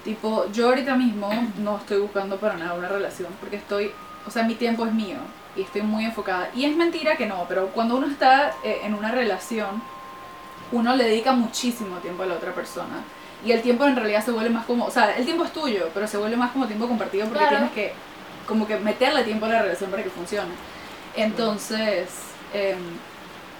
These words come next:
Speaker 1: no sé, ahorita mismo yo estoy muy enfocada en mis metas, en mis amigos, en mi familia, en cosas que me hacen a mí muy feliz. Y quizás pueda llegar una persona, pero a mí me dé como mucho miedo meterme en eso porque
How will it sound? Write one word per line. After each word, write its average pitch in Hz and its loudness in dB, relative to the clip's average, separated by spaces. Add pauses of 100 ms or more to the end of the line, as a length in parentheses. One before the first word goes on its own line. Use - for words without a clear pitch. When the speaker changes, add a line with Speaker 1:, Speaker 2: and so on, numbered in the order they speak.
(220)
Speaker 1:
no 220 2
sé, 220 -2
ahorita 220 4
mismo 269 4
yo 233 4
estoy 240 2
muy 240 2
enfocada 208 4
en 214 2
mis 202 -2
metas, 202 0
en 214 0
mis 214 0
amigos, 214 0
en 214 0
mi 208 0
familia, 202 2 (320)
en 220 2
cosas 254 4
que 269 -2
me 226 2
hacen 262 2
a 233 2
mí 220 2
muy 226 4
feliz. 208 -2 (640)
Y 233 0
quizás 240 2
pueda 302 6
llegar 262 8
una 285 4
persona, 254 6
pero 214 6
a 202 -2
mí 214 -2 (180)
me 214 2
dé 214 2
como 247 4
mucho 226 2
miedo 233 4
meterme 226 4
en 226 0
eso 262 2
porque 247 0